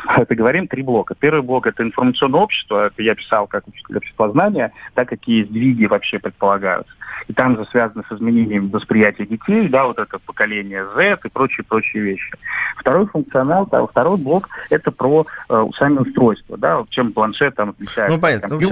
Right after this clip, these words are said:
Speaker 1: компьютера.
Speaker 2: общем, тогда это с нуля. Тогда это с нуля,
Speaker 1: Да, а
Speaker 2: это тогда
Speaker 1: третье,
Speaker 2: можно
Speaker 1: а
Speaker 2: поучиться.
Speaker 1: третье — это педагогические технологии, смешанное обучение, там,
Speaker 2: Мгм.
Speaker 1: гибкие методологии, то есть как это все, в общем, с нуля запустить. Еще очень хорошие ребята, которые на этой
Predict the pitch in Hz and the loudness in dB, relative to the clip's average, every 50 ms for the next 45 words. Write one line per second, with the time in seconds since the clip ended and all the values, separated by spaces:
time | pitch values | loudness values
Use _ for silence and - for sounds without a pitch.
0 | 120 107 127 170 160 - 139 143 143 - 135 143 160 156 - - - 135 123 101 | 0 0 0 0 0 0 0 0 0 0 2 2 2 0 0 -4 -4 -2 0 0
1 | 85 80 78 - - - - - - 92 107 143 143 123 - - - 113 120 104 | 0 0 -2 -6 -12 -16 -10 -6 -2 0 2 2 2 2 0 -4 -2 0 2 2
2 | 165 180 170 - 127 180 202 247 262 208 214 196 165 139 113 - - 92 87 113 | 2 2 0 0 2 4 4 4 4 4 2 0 0 0 0 -2 -4 -4 -4 -2
3 | - 92 90 180 240 262 254 - 170 151 139 143 - - - 165 196 208 - 170 | -4 -2 0 2 2 2 2 2 2 2 2 2 0 2 2 0 0 2 0 0
4 | 151 135 127 117 110 - 131 131 127 135 135 160 180 - - - 127 - - - | 2 2 2 0 -2 -4 -2 0 0 0 0 0 -4 -6 -8 -16 -16 -12 -6 -2
5 | 135 123 117 110 117 104 107 - - 196 208 214 196 - - 165 156 147 135 139 | 0 2 2 0 0 -2 -4 -2 2 2 4 4 2 2 0 2 2 2 2 0
6 | 135 135 - - 143 135 123 120 113 110 101 92 104 107 104 139 143 170 190 - | -4 -8 -4 0 2 2 2 2 2 0 2 2 0 0 0 -2 -2 -4 -4 -4
7 | _ - - - 135 131 127 120 - 120 117 120 123 120 120 117 110 107 107 - | _ -10 -6 0 2 2 2 2 2 0 0 2 2 2 0 0 -2 -2 -4 -4
8 | 113 107 - - - - - 135 - - - - - 151 131 120 - - - - | -4 -4 -2 0 -2 -2 -2 -6 -8 -10 -6 -2 0 0 0 0 -2 -6 -6 -4
9 | - 127 127 151 156 139 127 - - 123 117 - - - - - - - - - | 0 2 2 2 2 0 -4 -8 -10 -10 -10 -12 -16 -20 -20 -20 -20 -20 -14 -8
10 | - 143 131 - 226 240 202 - 170 147 - 143 151 165 160 - - 139 135 139 | -6 -2 2 2 4 4 4 2 2 2 2 2 2 2 0 0 0 2 2 2
11 | 139 170 214 208 - 160 135 - - - - - - - - 123 - 147 135 135 | 4 2 2 2 0 -2 -2 -2 -6 -14 -18 -18 -10 -6 -4 0 2 4 4 4
12 | 127 127 131 131 127 131 123 | 6 4 4 2 0 -4 -8